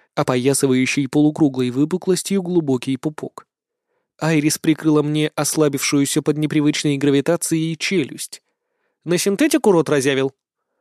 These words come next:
«Нет, что ты, задумался», сглотнул я. «Она ничего такая.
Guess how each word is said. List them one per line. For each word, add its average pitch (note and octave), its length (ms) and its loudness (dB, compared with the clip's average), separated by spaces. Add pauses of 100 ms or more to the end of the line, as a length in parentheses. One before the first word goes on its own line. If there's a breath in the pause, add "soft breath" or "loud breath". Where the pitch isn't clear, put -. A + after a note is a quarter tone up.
(180)
«Нет, C#3 400 -2
что - 240 -2
ты, B2 240 -12 (200)
задумался», C#3+ 880 -4 (340)
сглотнул C#3 640 -4
я. C3 240 -12 (600)
«Она C3+ 320 -2
ничего G3 400 0
такая. G#3+ 460 -4